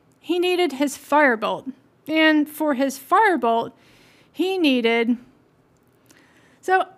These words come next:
I absolutely love the allegory of facing dragons. And I just want to point out that this is what I say a hero story is all about. We aren't on a quest to fight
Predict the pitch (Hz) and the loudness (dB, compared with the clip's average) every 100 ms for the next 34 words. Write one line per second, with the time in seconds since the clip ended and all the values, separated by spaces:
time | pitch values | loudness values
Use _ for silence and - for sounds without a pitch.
0 | _ 294 339 427 415 403 349 294 277 294 | _ -12 -6 -6 -4 -4 -2 0 2 2
1 | 294 277 - 269 277 269 262 240 220 - | 2 0 2 2 0 0 -2 -2 -6 -6
2 | 277 269 - 269 233 233 233 226 226 220 | -4 -4 -2 -2 -2 -2 -2 -4 -6 -4
3 | 262 294 262 - - 330 349 339 359 320 | -2 0 -2 -8 0 2 2 -2 -4 -4
4 | 294 - 285 262 262 262 - 254 - 302 | -4 -2 0 2 0 -2 -2 -4 -4 -12
5 | 269 247 359 359 330 294 294 269 262 - | -10 -4 -4 -4 -8 -2 0 0 -2 -4
6 | 262 269 247 196 294 269 254 - 254 240 | -2 0 -4 -8 -4 -2 -2 -4 -6 -6
7 | 226 220 214 208 - - - - - 277 | -6 -6 -8 -6 -8 -10 -18 -20 -14 0
8 | 370 370 302 330 330 294 302 277 - 285 | 2 2 0 0 0 0 -2 -4 -4 -4
9 | 269 - 269 - 262 240 | -4 -6 -8 -2 -2 -2